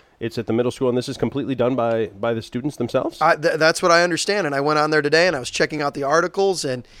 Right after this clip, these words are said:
Speaker 2: uh, they had an article update very recently, so really neat to see, and just training for the next step. Hopefully those, those students that are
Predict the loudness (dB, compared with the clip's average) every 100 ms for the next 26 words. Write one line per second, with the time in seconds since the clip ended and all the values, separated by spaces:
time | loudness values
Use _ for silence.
0 | -20 -10 -4 -2 0 0 -2 -4 -16 -14
1 | -4 -4 0 2 2 2 0 0 0 2
2 | 2 0 -2 -4 -4 0 0 0 2 2
3 | 2 -4 -6 -4 -4 -4 -6 -8 -14 -12
4 | -4 -2 0 -2 -4 -4 -4 -4 -4 -2
5 | -4 -2 -2 -2 -2 0 -2 -4 -6 -6
6 | -4 -4 -4 -2 -2